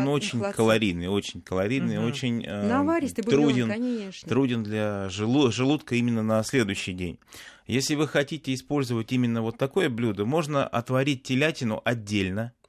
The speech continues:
Speaker 3: Так.
Speaker 2: Только телятину, без костей, без ничего, просто телятину. Она не жирная,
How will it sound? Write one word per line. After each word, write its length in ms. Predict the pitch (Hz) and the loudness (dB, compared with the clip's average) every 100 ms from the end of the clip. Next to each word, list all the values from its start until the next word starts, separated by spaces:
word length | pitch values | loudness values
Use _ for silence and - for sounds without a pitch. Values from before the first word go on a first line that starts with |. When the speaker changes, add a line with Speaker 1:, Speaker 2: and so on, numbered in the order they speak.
| _ | _
Speaker 3:
Так. 440 | 220 226 170 202 - - - | -10 -8 -10 -14 -20 -10 -4
Speaker 2:
Только 240 | 156 151 | -2 -2
телятину, 520 | 151 135 117 - 98 | 0 2 2 -2 -8
без 200 | 98 123 | -4 -4
костей, 480 | - 139 - 143 147 | 0 -2 -2 -4 -4
без 160 | 127 117 | -4 -6
ничего, 260 | 123 117 | -6 -6
просто 300 | - 135 - | -4 -4 -4
телятину. 500 | - 117 107 - 82 - - - | -2 0 0 -2 -10 -14 -20 -4
Она 240 | 117 160 | -2 0
не 180 | 170 151 | 0 0
жирная, 600 | 117 123 123 110 110 | 0 2 2 2 -2